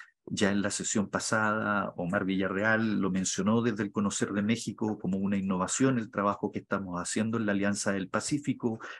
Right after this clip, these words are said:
en materia de reconocimiento y homologación de esas competencias, y también trabajamos de manera, eh,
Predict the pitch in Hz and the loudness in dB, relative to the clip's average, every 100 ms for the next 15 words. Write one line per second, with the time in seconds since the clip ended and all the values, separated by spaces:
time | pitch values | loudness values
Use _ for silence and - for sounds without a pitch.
0 | - 101 95 95 107 104 98 107 110 98 | -6 -2 0 2 4 4 4 4 2 0
1 | 98 90 - 95 104 104 101 95 90 85 | -2 -2 0 2 2 4 2 4 2 -2
2 | 85 - 117 120 - 120 - 107 127 120 | -4 2 2 2 0 -2 -2 -2 2 2
3 | 90 - 123 139 - - - - 139 147 | 2 0 -2 -2 -8 -12 -14 -2 2 4
4 | 139 143 147 123 123 113 110 - 135 120 | 6 6 6 2 2 2 2 2 4 4
5 | 101 101 98 107 101 95 - 95 | 2 0 2 2 0 -2 -4 -6